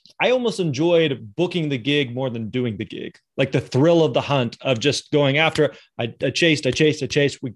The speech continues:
got it. We landed it. It was a big gig, a national stage, a big keynote, whatever it may be.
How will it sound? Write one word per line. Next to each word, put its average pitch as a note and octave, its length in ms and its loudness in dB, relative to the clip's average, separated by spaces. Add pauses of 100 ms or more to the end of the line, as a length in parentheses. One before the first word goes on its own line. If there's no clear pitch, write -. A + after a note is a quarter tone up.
got D3+ 240 2
it. C3+ 80 0
We B2+ 100 -4
landed C#3 300 -2
it. B2+ 100 -4
It B2 40 -8
was A2 160 -10
a A2+ 60 -4
big A#2+ 300 0
gig, C3+ 300 2
a A#2 60 -6
national C#3 400 -4
stage, B2+ 400 0
a G#2+ 40 -10
big - 140 -4
keynote, C3 320 -6
whatever C#3+ 260 0
it C3 60 -6
may B2+ 140 -4
be. D#3 440 2